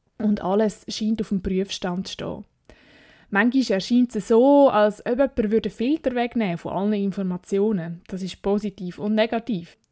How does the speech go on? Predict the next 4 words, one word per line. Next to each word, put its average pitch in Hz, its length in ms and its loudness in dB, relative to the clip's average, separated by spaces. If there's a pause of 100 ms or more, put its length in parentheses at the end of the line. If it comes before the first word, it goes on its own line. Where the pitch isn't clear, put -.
(100)
weil 220 220 2
die 196 260 0
ungefilterten 233 1080 -2
Informationen, 208 960 0